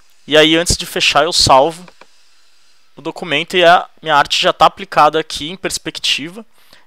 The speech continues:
e aí eu só faço isso no outro cartão. É, como vocês viram, tem vários folders aqui, e dois folders se chamam Business Card. Aí se você clicar aqui, Business, Business Card,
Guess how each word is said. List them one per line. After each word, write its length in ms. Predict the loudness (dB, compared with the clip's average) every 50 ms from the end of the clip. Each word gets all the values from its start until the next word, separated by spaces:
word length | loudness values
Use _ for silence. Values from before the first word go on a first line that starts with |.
| _ -2
e 60 | -2
aí 100 | 0 0
eu 80 | -2
só 140 | -2 -4 -6
faço 420 | -2 2 2 2 2 2 -4 -6 -6
isso 320 | -6 -4 -4 -6 -6 -8
no 120 | -8 -6
outro 220 | -6 -6 -6 -8 -10 -2
cartão. 420 | -2 -2 -2 0 -6 -6 -6 -6 _ _ -20 -20 _ _ _ _ -12
É, 320 | -6 -2 0 2 2 0 0
como 200 | -2 -10 -10 -8
vocês 240 | -6 -6 -6 -6
viram, 320 | -8 -8 -8 -6 -6 -8 -8
tem 220 | -8 -10 -10 -4
vários 320 | 0 0 0 0 -2 -6 -8
folders 540 | -8 -8 -8 -8 -8 -8 -10 -10 -8 -12
aqui, 360 | -12 -12 -12 -14 -12 -14 -14 _ _ -20 _ -20 _ _ _ _ _ _ _ _ _ _ _ _ -12
e 480 | -6 -4 -4 -2 -2 -2 -2 -4 -6 -8 _
dois 320 | _ -6 -4 -2 -2 -2 -4
folders 600 | -6 -6 -8 -8 -6 -6 -6 -6 -6 -8 -8 -10 _ _ _
se 180 | -8 -8 -6 -4
chamam 380 | -4 -4 -4 -4 -4 -4 -8 -8
Business 420 | -10 -14 -14 -10 -10 -6 -6 -6
Card. 380 | 2 4 4 4 4 0 -6 -10
Aí 80 | -8
se 140 | -8 -8 -8
você 240 | -6 -6 -6 -6 -8
clicar 380 | -12 -14 -14 -4 2 2 2
aqui, 280 | 2 2 -4 -12 -12 -12
Business, 380 | -12 -14 -14 -12 -12 -12 -12 -14 _ _
Business 380 | -18 -16 -16 -14 -10 -8 -8 -6
Card, 420 | -2 2 2 2 2 0 -2